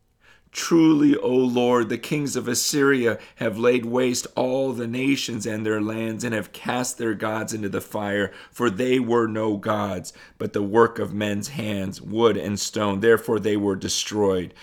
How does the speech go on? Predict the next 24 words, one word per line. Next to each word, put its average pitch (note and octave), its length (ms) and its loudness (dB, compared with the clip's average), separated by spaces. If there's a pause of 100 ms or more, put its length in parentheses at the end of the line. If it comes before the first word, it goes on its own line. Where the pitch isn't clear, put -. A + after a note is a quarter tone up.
(180)
So B2+ 400 2
now, G2+ 360 -2 (320)
O B2+ 360 4
Lord A#2 580 4
our A2 320 0
God, G#2+ 420 0
save B2 460 -2
us A#2 180 0
from G#2+ 320 -4
his A2 260 -4
hand, G2+ 400 -4 (240)
that A2+ 260 -4
all B2+ 580 2
the A2+ 160 -6
kingdoms A2+ 760 -4
of G#2 260 -2
the A2 200 -4
earth G#2 380 2 (180)
may G#2+ 300 -4
know G2 560 -2 (240)
that G#2 240 -4
you A#2 640 -4
alone F#2 720 -2 (160)
are F#2+ 520 -6